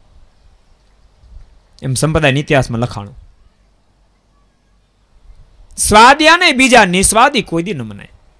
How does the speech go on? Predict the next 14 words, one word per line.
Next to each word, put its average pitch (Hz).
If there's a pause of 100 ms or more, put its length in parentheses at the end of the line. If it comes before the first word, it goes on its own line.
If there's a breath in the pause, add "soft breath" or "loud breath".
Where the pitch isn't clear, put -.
(220 soft breath)
કામીને 262
બીજા 220
નિષ્કામી 185
કોઈ 156
દી 170
ન 131
મનાય, 107
લોભીને 254
બીજા 196
નિર્લોભી 180
કોઈ 170
દી 165
ન 123
મનાય. 110